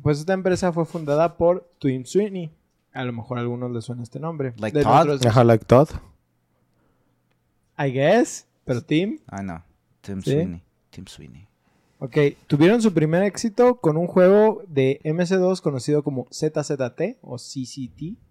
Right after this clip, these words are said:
Speaker 2: Sí, like Z Z Top,
Speaker 1: el
Speaker 2: pero
Speaker 1: cual es un juego de puzzles con algunos elementos de acción-aventura, pero con el enfoque que también permitía crear tus propios juegos.
Speaker 2: rompecabezas.
Speaker 1: Sí.
Speaker 3: Mm.
Speaker 2: Bueno, no,
Speaker 3: Mario.
Speaker 2: es que puzzle es más, engloba
Speaker 1: como
Speaker 2: más que
Speaker 1: acertijos?
Speaker 2: rompecabezas.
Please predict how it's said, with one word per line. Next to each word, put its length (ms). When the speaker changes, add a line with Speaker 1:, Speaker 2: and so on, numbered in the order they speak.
Speaker 2:
Sí, 220
like 200
Z 140
Z 140
Top, 240
Speaker 1:
el 120
Speaker 2:
pero 80
Speaker 1:
cual 280
es 140
un 100
juego 220
de 60
puzzles 580
con 200
algunos 320
elementos 380
de 60
acción-aventura, 760
pero 180
con 160
el 80
enfoque 360
que 100
también 260
permitía 440
crear 280
tus 160
propios 360
juegos. 440
Speaker 2:
rompecabezas. 840
Speaker 1:
Sí. 80
Speaker 3:
Mm. 240
Speaker 2:
Bueno, 240
no, 120
Speaker 3:
Mario. 300
Speaker 2:
es 60
que 60
puzzle 300
es 300
más, 360
engloba 280
Speaker 1:
como 120
Speaker 2:
más 100
que 60
Speaker 1:
acertijos? 360
Speaker 2:
rompecabezas. 440